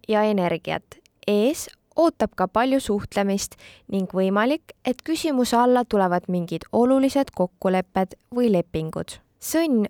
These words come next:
on sel nädalal veidi väsinud ning võib juhtuda, et elu toob teele veidraid sündmusi ja muutusi,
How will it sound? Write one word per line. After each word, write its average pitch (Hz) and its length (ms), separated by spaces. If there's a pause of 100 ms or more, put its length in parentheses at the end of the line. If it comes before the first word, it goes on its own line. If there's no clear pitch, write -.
(120)
on 220 220
sel 269 240
nädalal 208 440
veidi 285 320
väsinud 190 520 (160)
ning 214 240
võib 196 240
juhtuda, 277 480 (240)
et 302 160
elu 311 240
toob 196 220 (100)
teele 185 320
veidraid 285 480
sündmusi 196 640 (180)
ja 214 160
muutusi, 175 600